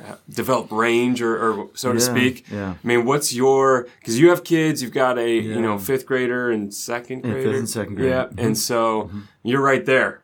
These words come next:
Speaker 2: Yeah,
Speaker 1: right?
Speaker 2: yeah,
Speaker 1: Um, what
Speaker 2: yeah.
Speaker 1: would, what would you say?
Speaker 2: Yeah, I,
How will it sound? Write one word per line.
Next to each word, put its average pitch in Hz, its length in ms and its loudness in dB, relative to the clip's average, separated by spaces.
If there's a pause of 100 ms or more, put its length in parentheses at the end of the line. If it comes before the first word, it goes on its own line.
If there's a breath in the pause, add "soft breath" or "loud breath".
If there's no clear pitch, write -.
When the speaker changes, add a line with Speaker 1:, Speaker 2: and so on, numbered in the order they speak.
(120)
Speaker 2:
Yeah, 95 200 -6
Speaker 1:
right? 120 360 0
Speaker 2:
yeah, 117 440 0
Speaker 1:
Um, 110 300 -6
what - 120 -6
Speaker 2:
yeah. 135 60 -2
Speaker 1:
would, 147 160 -2
what 127 160 -2
would 123 100 -6
you 117 80 -10
say? 113 280 -8 (420 loud breath)
Speaker 2:
Yeah, 117 280 4
I, 104 200 0